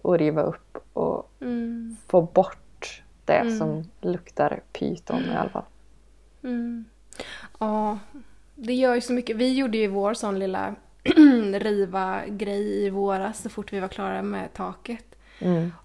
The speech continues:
Speaker 2: Och alltså det gick ju från att lukta, alltså det har inte luktat sådär extrem, extrem äckligt, men det luktade ju nästan lite så här skog.
Speaker 1: Ja.
Speaker 2: Alltså det luktade fuktigt trä liksom.
Speaker 1: Mm.
Speaker 2: Nä-, och nästan lite jordigt liksom. Alltså det är ju förmultnat.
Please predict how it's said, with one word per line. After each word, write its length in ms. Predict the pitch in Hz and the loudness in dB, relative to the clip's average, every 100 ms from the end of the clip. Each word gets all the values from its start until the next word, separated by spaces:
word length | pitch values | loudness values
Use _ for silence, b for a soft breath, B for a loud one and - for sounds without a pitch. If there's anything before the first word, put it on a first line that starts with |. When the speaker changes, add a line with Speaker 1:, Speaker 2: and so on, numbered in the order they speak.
| - | -4
Speaker 2:
Och 400 | 226 208 202 - | 0 2 2 0
alltså 200 | 208 220 | -6 -6
det 80 | 208 | -6
gick 220 | 220 - | -6 -6
ju 60 | |
från 260 | 220 208 196 | -6 -4 -4
att 80 | 185 | -4
lukta, 560 | 190 - - 190 180 - - - | -6 -10 -6 -4 -4 -6 -8 -14
alltså 200 | 208 - | -14 -2
det 60 | 220 | 2
har 40 | |
inte 140 | 233 233 | 2 2
luktat 320 | 240 240 196 | -2 -4 -10
sådär 160 | - 185 | -8 -8
extrem, 800 | - - - - 226 214 196 180 | -10 -12 -12 -4 -2 0 -2 -2
extrem 560 | 175 - - 190 185 - | -8 -12 -8 -6 -6 -8
äckligt, 440 | - - 220 220 | -12 -8 -8 -6
men 160 | 202 202 | -6 -4
det 60 | |
luktade 480 | 208 214 - - 208 | -4 -6 -8 -8 -4
ju 60 | 240 | -2
nästan 320 | 233 - 185 | -4 -6 -8
lite 180 | 180 - | -8 -8
så 80 | 175 | -10
här 60 | 170 | -10
skog. 1080 | - - - - 226 190 170 175 175 175 - b b b b b | -12 -14 -16 -10 -8 -6 -8 -10 -10 -12 -14 b b b b b
Speaker 1:
Ja. 240 | - - 190 | -8 4 8
Speaker 2:
Alltså 340 | 185 190 226 | 10 8 4
det 140 | 208 | 0
luktade 400 | 226 226 - 226 | 2 0 0 -4
fuktigt 1080 | 208 - - 240 - - - 208 - - - - - - | -4 -6 -6 -6 -8 -10 -4 -4 -6 -20 -20 -20 -20 -18
trä 520 | - 220 190 208 220 | -6 -2 0 0 -2
liksom. 320 | 190 180 - 190 180 | -6 -8 -10 0 2
Speaker 1:
Mm. 100 | 165 | 2
Speaker 2:
Nä-, 260 | 160 170 - | 0 -2 -4
och 140 | 220 | -2
nästan 300 | 220 - 196 | -2 -4 -4
lite 180 | 202 208 | -2 -2
jordigt 640 | 196 226 190 190 190 208 208 | -2 -4 -2 -4 -4 -8 -8
liksom. 220 | 180 - | -10 -10
Alltså 160 | 170 | -8
det 100 | 196 196 | -4 -2
är 40 | |
ju 120 | 190 | -2
förmultnat. 800 | 196 - 196 185 180 - 233 226 | -4 -4 -2 -2 -6 -10 -10 -10